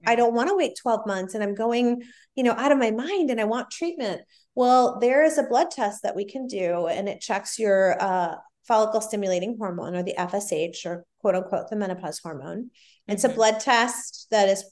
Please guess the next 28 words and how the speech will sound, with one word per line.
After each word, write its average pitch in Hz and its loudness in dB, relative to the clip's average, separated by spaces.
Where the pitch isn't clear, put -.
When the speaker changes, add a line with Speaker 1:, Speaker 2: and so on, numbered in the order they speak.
Speaker 2:
provided 190 2
by 180 0
major 220 -2
labs 190 0
like 180 -8
LabCorp 214 2
and 175 -6
Quest 262 2
and 185 -10
covered 180 -2
by 175 -4
insurance. 233 -2
So 202 -4
you 190 -2
don't 220 -2
have 208 -4
to 226 -6
buy 202 0
these 202 -2
at-home 214 -4
kits 226 -8
to 254 -6
check. 175 -4
Um, 240 2
and 240 2
if 233 -4
it's 247 -4
elevated 247 2